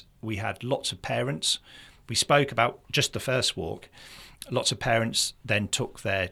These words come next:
young kids outside to see the papyrus stand. And these are kids at eight, nine, ten, saying, "Look, look, kids, if you're having thoughts like you don't want to be here, there's people that can help you." But the most,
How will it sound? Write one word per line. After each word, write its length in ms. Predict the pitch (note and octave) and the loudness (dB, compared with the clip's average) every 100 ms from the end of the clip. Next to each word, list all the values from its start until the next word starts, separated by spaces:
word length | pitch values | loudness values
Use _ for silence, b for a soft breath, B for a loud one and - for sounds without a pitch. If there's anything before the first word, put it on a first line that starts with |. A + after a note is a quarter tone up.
| - | -6
young 320 | G#2+ A#2 A#2 | 0 2 2
kids 340 | - A#2+ G#2 - | 0 -2 0 0
outside 580 | G#2 - - G#2+ A2+ A2+ | 0 0 2 4 2 0
to 60 | |
see 200 | - A#2 | 0 0
the 80 | G2 | -2
papyrus 480 | - - A2 G#2 G#2 | -6 -2 0 2 0
stand. 560 | - G#2+ A#2 A#2 - - _ - - | 0 0 0 -2 -8 -16 _ -20 -10
And 100 | G#2+ | -4
these 160 | B2+ - | -4 -4
are 40 | |
kids 260 | - A#2 - | -4 -4 -4
at 120 | - | -2
eight, 160 | A#2+ - | 0 0
nine, 220 | G#2+ G#2 | 0 0
ten, 340 | - A#2 F#2+ - B B | -2 -4 -4 -8 B B
saying, 380 | - G#2+ G2+ - - - - - - - | -6 -4 -2 -6 -14 -20 -20 -20 -12 -6
"Look, 180 | - - | -6 2
look, 220 | D3 - | 2 2
kids, 260 | - G2 - | -2 -2 0
if 80 | |
you're 80 | G#2+ | 0
having 200 | C3+ D#3+ | 2 2
thoughts 280 | C3 C#3 C3 | 2 0 2
like 120 | B2+ | 2
you 60 | A2 | 2
don't 80 | A#2+ | 0
want 100 | A2 | -2
to 60 | |
be 140 | - A2+ | -2 -2
here, 160 | F2 | -4
there's 140 | E2+ - | -6 -8
people 320 | - C3 A2 | -8 -6 -4
that 160 | G#2+ - | -6 -6
can 120 | G2 | -6
help 360 | - G#2 - - - E3+ | -2 -2 -4 -10 -10 -10
you." 280 | F#2+ - - B B B B B | -10 -10 -12 B B B B B
But 140 | B2 | -2
the 40 | A#2+ | 4
most, 400 | C3 C3 - | 6 6 4